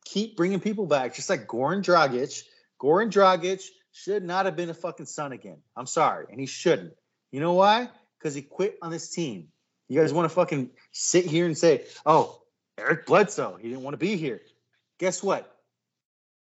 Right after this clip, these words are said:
Goran Dragic did the exact same fucking thing in the media. He literally said, "I do not wanna be here again."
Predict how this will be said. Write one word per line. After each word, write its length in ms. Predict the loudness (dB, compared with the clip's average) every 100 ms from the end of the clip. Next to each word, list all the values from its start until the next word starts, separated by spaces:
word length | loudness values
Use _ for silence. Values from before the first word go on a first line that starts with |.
| _ -2
Goran 260 | 0 0
Dragic 360 | 4 4 4 0
did 160 | 0
the 80 | 0
exact 560 | -2 -2 -2 -2 -4 -4
same 200 | -2 -2
fucking 640 | -6 -6 -2 -2 -2 -4
thing 400 | -4 -4 -4 -4 _ 0
in 300 | 4 4 4
the 80 | 2
media. 640 | 0 0 -2 -2 -4 -10 _ _ _ _ 0
He 240 | 4 4
literally 560 | 6 8 8 8 6 0
said, 320 | 2 2 2 -4
"I 140 | -6
do 260 | -4 -6 -4
not 220 | -4 -4
wanna 220 | -2 -2
be 200 | -2 -4
here 220 | -4 -8
again." 340 | -10 -8 -8